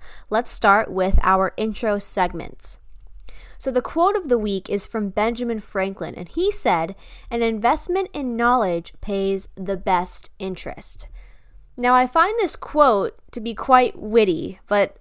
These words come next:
honestly, Benjamin Franklin hit the nail on the head. The more knowledge you have about something,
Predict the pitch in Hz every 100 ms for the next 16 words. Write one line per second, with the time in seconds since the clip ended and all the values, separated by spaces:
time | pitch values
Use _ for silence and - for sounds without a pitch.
0 | - 254 349 339 - 240 214 220 269 277
1 | 254 233 220 220 214 202 190 247 208 185
2 | 175 175 160 151 156 - 208 - - -
3 | - - 240 277 262 247 330 359 311 285
4 | 269 220 - - 185 185 185 180